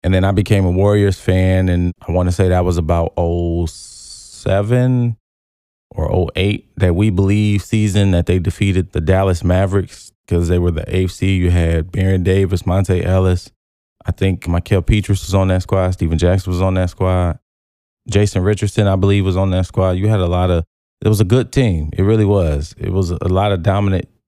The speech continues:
play going on in that playoff series from Baron Davis, Steven Jackson. Like, they just wouldn't be denied. Obviously, that was the highlight of it, but that's when I really started paying attention to the Warriors. They were coached by Don Nelson at the time, and he kinda started that.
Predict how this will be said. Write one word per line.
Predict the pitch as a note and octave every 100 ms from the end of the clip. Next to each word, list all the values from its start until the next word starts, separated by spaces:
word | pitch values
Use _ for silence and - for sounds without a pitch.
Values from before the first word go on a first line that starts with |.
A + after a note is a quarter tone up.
| -
play | - G#2+ F2+
going | F#2 F#2
on | F2 F2+
in | F2+
that | F2+ F2 -
playoff | - G2+ F#2 E2+
series | - F#2+ F2 E2 - - _
from | F2 F2
Baron | F#2+ F#2 F2+
Davis, | F2+ F#2 F2 -
Steven | F#2 F2+
Jackson. | F2 F2 F2 -
Like, | E2+ E2 - _ _ _ _ -
they | F#2 F#2+
just | G2 F2
wouldn't | F#2+ F#2+
be | F#2+
denied. | F2+ F#2 F2 E2 -
Obviously, | G#2 G2+ - G2
that | F#2+ F2+
was | F2+ E2+
the | - -
highlight | G#2 F#2 E2 E2 E2
of | D2+
it, | D2+ -
but | A2 -
that's | G#2 G#2
when | G2
I | F#2
really | E2+ F#2+ F2+ E2+
started | - E2+ D#2
paying | - F2 D#2+
attention | - E2+ D#2
to | -
the | D#2+
Warriors. | E2 D2+ D#2+ D#2
They | F2+
were | F#2+ F2
coached | G#2 F#2+
by | - E2 E2
Don | F2 E2+ E2+
Nelson | F2 E2+ E2+
at | E2+
the | F2+
time, | E2+ D#2+ D#2+ - _ _ _ -
and | F2+
he | G2
kinda | F2+ G2+ F2+ E2+
started | - F#2+ F2+ E2 -
that. | E2+